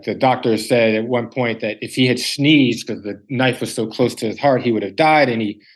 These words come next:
tells a story in the speech about how this young white girl, th-, his words, uh, it, it wrote him a letter that said, "I'm so glad you didn't sneeze,"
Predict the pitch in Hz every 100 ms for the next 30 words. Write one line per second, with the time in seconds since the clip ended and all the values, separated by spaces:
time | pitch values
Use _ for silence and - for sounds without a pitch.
0 | - - - 160 143 110 107 - - 165
1 | 160 143 120 - - 170 160 117 120 117
2 | 131 120 113 120 131 127 123 _ - -
3 | _ _ - 123 139 127 127 127 127 127
4 | 117 143 127 127 131 131 - - 127 117
5 | 113 110 110 - 160 - 160 160 143 131
6 | 143 135 117 113 127 151 156 131 - 139
7 | 123 127 _ _ _ _ 139 135 - 139
8 | 107 127 123 110 110 117 107 - - 120
9 | 160 190 -